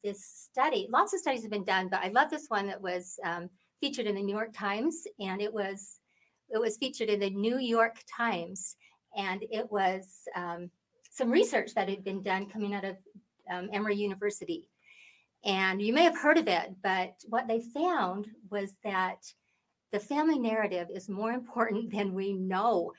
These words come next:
that telling these stories, these miracles that happen, and, and letting our families, especially our children, know the,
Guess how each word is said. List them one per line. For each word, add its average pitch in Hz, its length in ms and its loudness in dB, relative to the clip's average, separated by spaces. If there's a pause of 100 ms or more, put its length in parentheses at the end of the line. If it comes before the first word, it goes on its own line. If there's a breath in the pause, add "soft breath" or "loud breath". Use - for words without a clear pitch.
(220 soft breath)
that 202 140 0
telling 339 440 6
these 247 220 0
stories, 190 400 0
these 220 200 -6
miracles 233 560 0
that 220 100 -4
happen, 180 460 -4
and, 185 160 -14 (340 loud breath)
and 196 220 -2
letting 247 560 2
our 262 260 4
families, 220 680 -4
especially 240 480 -6
our 196 100 0
children, 196 720 -4 (480)
know 202 560 6 (260)
the, 175 360 -2